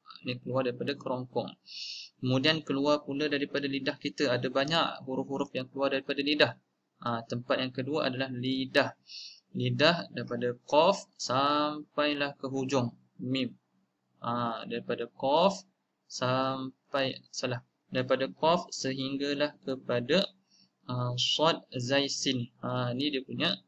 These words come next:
lidah. Minta maaf, yang tadi tu adalah makhraj ketiga.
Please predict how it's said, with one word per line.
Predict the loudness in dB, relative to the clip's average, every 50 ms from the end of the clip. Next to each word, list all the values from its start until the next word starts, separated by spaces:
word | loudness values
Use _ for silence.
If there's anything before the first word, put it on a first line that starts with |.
| _ _ _ _ _ _ _ _ _ -2
lidah. | 0 2 4 4 4 2 0 -8 _ _ _ -20 -20 _ -18 -14
Minta | -8 -6 -4
maaf, | -4 0 2 2 2 2 0 -4
yang | -6 -6 -4
tadi | -2 -2 -2 -2 -2 -2 -4 -2
tu | -4 -4 -2
adalah | 0 0 0 2 2 2 2 0
makhraj | 0 -2 -4 -4 -2 -2 -4 -4 -2 -2
ketiga. | -2 -2 -2 -2 0 2 2 2 2